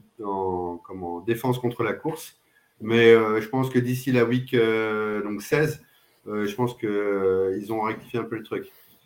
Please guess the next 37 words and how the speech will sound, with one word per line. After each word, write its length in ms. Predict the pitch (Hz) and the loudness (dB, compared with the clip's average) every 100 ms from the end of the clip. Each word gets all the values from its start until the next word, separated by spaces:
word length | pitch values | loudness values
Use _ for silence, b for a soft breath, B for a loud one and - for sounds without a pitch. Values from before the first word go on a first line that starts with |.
| b b | b b
Euh, 320 | 117 117 113 110 | 0 2 2 2
par 260 | 131 127 | -2 0
contre, 280 | 160 170 - 127 | -2 -4 -6 -6
quand 220 | 135 131 - | -2 -2 0
c'est, 240 | 127 127 | -2 2
euh, 400 | 117 117 113 113 117 | 4 4 4 0 0
en, 200 | 120 120 | -2 2
en 120 | 123 | 2
ligue, 260 | 123 180 131 | 4 2 2
euh, 420 | 123 117 113 113 - | 6 6 6 4 0
simple 420 | - 156 160 139 | -2 2 2 2
avec 240 | 117 113 | 0 0
Q-, 240 | - 131 123 | -2 -4 -2
juste 280 | 113 135 151 | -2 -4 -4
un 80 | 143 | -6
seul 220 | 143 131 | -4 -8
Q 140 | - 120 | -6 0
B, 80 | 139 185 - _ _ _ _ _ - | 2 0 -4 _ _ _ _ _ -20
ce 80 | - | -10
qui 220 | 117 113 | 0 2
est 100 | 113 | 4
intéressant 520 | 120 120 123 135 127 | 2 0 0 0 0
avec, 220 | 107 107 | -2 -2
euh, 220 | 110 104 101 | -2 -2 -2
Fields, 200 | 156 175 | -4 -6
c'est 220 | - - | -8 -4
que 140 | 120 | -2
si 360 | 113 - - 180 | -2 -6 -10 -6
vous 240 | 151 127 | -4 0
avez 380 | 143 131 143 143 | 0 0 -2 -2
un 460 | 120 117 113 110 110 | 0 0 -2 -4 -4
quarterback 540 | 139 127 147 143 156 156 | -4 0 0 0 -2 -2
qui 140 | 127 | 0
n'est 140 | 120 | 2
pas 240 | 120 160 170 | 0 -2 -2
un 120 | 135 | -2
titulaire 640 | 123 120 123 135 135 127 | -4 -8 -6 -2 -2 -4